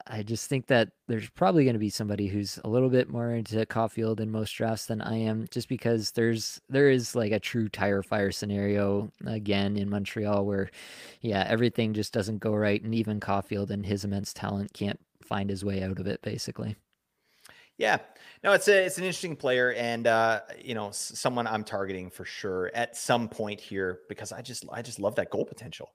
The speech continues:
Speaker 2: right? It's awesome. Um, plus minus, no, gonna be stinky. Get the hell out of your leagues, all right? Um, let's move on. Another player that I think is a very interesting player and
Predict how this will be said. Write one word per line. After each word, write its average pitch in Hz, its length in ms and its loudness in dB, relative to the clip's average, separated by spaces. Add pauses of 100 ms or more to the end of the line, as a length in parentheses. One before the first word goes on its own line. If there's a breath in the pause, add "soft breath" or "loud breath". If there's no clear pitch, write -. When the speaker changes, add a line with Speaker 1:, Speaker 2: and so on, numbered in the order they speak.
(160)
Speaker 2:
right? 110 120 -6
It's 135 140 -10
awesome. - 380 -8 (500 loud breath)
Um, 110 400 6
plus 151 240 8
minus, 180 380 6
no, 156 560 10
gonna 127 160 4
be 135 80 0
stinky. 240 420 4
Get 190 280 8
the 170 80 4
hell 185 200 12
out 190 100 12
of 160 60 6
your 156 100 4
leagues, 180 380 8
all 120 80 4
right? 175 220 12 (540 loud breath)
Um, 175 400 10
let's 170 280 6
move 170 340 2
on. 185 420 6
Another 165 360 2
player 160 380 6
that 147 340 6
I 214 220 0
think 185 300 -2
is 131 220 -6
a 135 60 0
very 165 220 4
interesting 147 300 -2
player 131 300 2
and 123 360 -6